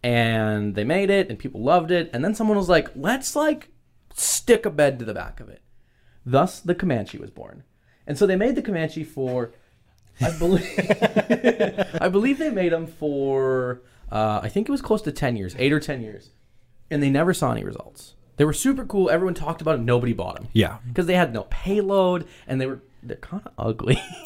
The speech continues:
Speaker 2: They kinda, yeah, you really have to have a taste for that specifically, and not a lot of people did.
Speaker 1: Right, and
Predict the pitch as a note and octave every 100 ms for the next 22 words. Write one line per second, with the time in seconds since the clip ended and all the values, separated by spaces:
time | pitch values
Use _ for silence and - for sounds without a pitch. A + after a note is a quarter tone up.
0 | - G#3+ F#3 G3+ F#3 B3 C4+ A3+ F#3 C#3
1 | D#3+ F3+ F#3 F#3 A#3 G#3 F3 - C3 C#3
2 | C3 A#2+ - B2 A#2 - - - - -
3 | - B2 A#2 A2 G#2+ - A#2 A2+ G2+ F#2
4 | - - - F#2+ F#2 - F#2 F#2 A2+ F3+
5 | F3+ F3+ F#3+ F#3 F3 F3 A2 E3 A3 -
6 | F3 F#3